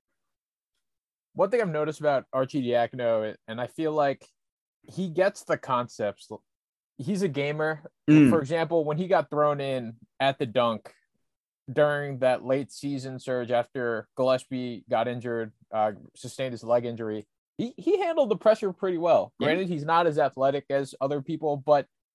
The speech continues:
Speaker 1: he understands the concepts. He understands the system. He can take care of the ball. Yeah, he had four turnovers on Saturday. Hopefully that's an outlier.
Speaker 2: Hmm.
Speaker 1: But you,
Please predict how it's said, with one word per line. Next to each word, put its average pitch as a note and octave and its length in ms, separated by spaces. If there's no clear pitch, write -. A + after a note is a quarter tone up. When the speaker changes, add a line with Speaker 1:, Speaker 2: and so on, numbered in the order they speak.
Speaker 1:
he G#3 140
understands G#3+ 480
the E3 60
concepts. D#3 500
He D#3 80
understands D#3 400
the C3+ 80
system. C3 560
He C3 80
can B2+ 140
take D#3 200
care D#3+ 140
of D3 80
the C#3 60
ball. C3 320
Yeah, D3 200
he C#3+ 100
had C3+ 120
four B2+ 220
turnovers B2 500
on G#2+ 120
Saturday. C#3 540
Hopefully E3+ 360
that's D#3 200
an C#3+ 100
outlier. D#3 580
Speaker 2:
Hmm. A#2+ 300
Speaker 1:
But C#3+ 360
you, G3 280